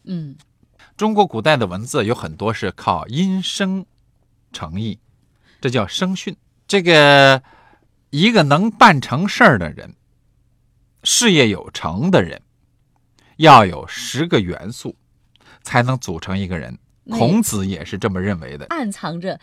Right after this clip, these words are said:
Speaker 1: 老子在本章解析的这十个元素了。
Speaker 2: 说得太对了。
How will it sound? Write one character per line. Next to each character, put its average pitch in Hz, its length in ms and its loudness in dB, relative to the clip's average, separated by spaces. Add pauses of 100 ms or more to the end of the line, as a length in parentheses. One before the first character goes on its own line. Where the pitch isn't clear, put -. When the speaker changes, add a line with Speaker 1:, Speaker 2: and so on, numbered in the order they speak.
(120)
Speaker 1:
老 185 180 -6
子 185 140 -12
在 190 140 -10
本 - 260 -12
章 180 260 -8
解 143 220 -14
析 175 160 -14
的 160 100 -14
这 160 140 -12
十 151 340 -12
个 170 120 -10
元 131 200 -14
素 143 240 -16
了。 82 80 -20 (360)
Speaker 2:
说 87 240 -8
得 80 80 -10
太 90 500 -6
对 85 220 -14
了。 - 240 -20